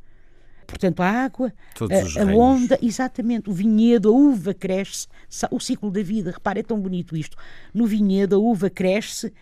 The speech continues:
Speaker 1: salta, portanto, cai, salta, não é? E cai de madura. Ah,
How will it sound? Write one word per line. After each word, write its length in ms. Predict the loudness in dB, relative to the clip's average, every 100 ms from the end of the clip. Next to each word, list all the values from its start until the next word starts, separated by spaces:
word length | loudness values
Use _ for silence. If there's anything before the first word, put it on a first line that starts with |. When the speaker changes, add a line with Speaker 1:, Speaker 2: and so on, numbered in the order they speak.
| -20
Speaker 1:
salta, 540 | -8 0 2 2 -2 -8
portanto, 460 | -4 -4 -4 -8 -20 -20 -6
cai, 300 | -2 -2 -4 -6
salta, 480 | -2 0 0 -2 -4
não 120 | -6
é? 140 | -8 -10 -18 -12
E 80 |
cai 300 | -4 -2 -2 -6 -16
de 140 | -6 2
madura. 420 | 2 2 0 -2 -8 _ _ _ _ _ -20 -20 -20 -20 _ -2
Ah, 340 | 2 4 2